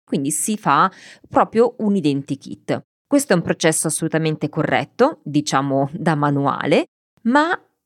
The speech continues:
eh, è anche un processo a volte difficile da applicare in modo efficace se si resta solo ad un livello teorico. Perché? Perché devi costruire a tavolino una sorta di avatar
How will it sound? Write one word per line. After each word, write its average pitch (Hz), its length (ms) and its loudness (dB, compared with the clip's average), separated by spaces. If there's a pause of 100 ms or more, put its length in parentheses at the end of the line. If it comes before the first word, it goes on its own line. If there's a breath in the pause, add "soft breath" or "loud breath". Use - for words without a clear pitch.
(260)
eh, - 40 0
è 240 260 2
anche 302 300 0
un 277 80 2
processo - 580 0
a 185 60 4
volte 160 260 2
difficile 165 540 -2
da 135 80 4
applicare 151 560 0
in 156 80 -2
modo 151 240 2
efficace 185 720 -2
se 208 180 -2
si 208 180 0
resta - 360 0
solo 156 300 0
ad 156 100 0
un 147 80 -2
livello 131 420 -2
teorico. 127 680 0 (300)
Perché? 190 460 2
Perché 175 260 -4
devi 190 200 -2
costruire 196 420 0
a 151 40 0
tavolino 185 460 0
una 151 120 0
sorta 160 320 -4
di 147 120 -4
avatar 139 540 -2